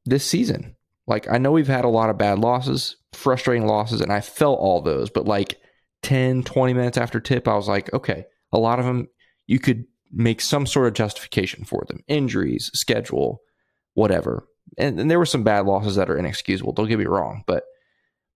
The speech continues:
this is the one tonight where I'm like, "Man,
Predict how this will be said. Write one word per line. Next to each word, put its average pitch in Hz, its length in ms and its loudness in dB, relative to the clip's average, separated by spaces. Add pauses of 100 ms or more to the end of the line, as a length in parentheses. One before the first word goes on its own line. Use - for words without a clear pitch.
this 123 320 2
is 151 100 2
the 123 80 0
one 104 220 2
tonight 95 340 0
where 98 100 0
I'm 85 120 0
like, 50 260 -6 (920)
"Man, 82 300 -4